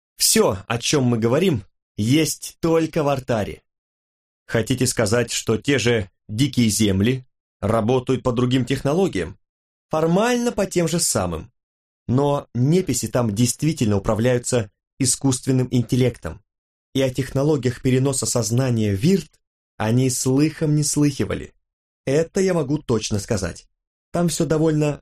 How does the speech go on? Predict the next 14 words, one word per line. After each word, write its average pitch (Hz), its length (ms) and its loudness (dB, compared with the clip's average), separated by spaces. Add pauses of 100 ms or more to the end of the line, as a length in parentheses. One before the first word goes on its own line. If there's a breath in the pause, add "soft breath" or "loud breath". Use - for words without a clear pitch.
прозрачно. 123 760 -2 (1040)
Особенно, 120 420 0
когда 113 220 0
входишь 113 540 -2 (320)
в - 60 -8
совет 117 300 0
директоров 113 480 0
компании 107 640 -4 (420)
и 127 100 0
имеешь 131 300 2
доступ 131 480 -2
к - 100 -8
любой 113 420 2
информации. 110 920 -2